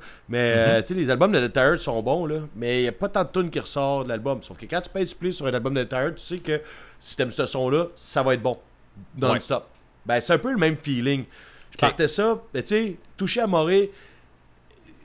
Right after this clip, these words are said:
Speaker 1: là, c'est un mauvais comparatif parce que c'est pas tout à fait pareil, là, mais tu sais, les tunes sont excellentes, tu reconnais les tunes d'un, d'un à l'autre.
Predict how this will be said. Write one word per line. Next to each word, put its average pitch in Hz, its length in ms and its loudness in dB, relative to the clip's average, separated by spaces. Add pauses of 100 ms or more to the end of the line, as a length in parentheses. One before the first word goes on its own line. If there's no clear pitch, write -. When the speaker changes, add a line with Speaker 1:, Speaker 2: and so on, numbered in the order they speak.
(280)
Speaker 1:
là, 131 220 0
c'est - 400 -2
un 131 40 2
mauvais 185 220 2
comparatif 135 520 0
parce 117 180 -12
que - 80 -18
c'est 180 100 -2
pas - 80 -20
tout 131 80 -4
à 117 40 -2
fait 143 160 -4
pareil, 139 360 0
là, 156 140 -2
mais 127 220 -4 (840)
tu 156 100 0
sais, 156 80 6
les 139 160 0
tunes 160 340 2 (160)
sont 120 420 0
excellentes, 139 400 2
tu - 60 -8
reconnais 135 260 2
les 131 60 -6
tunes 135 200 -2
d'un, 127 180 2
d'un 120 300 0
à 117 80 4
l'autre. 143 400 2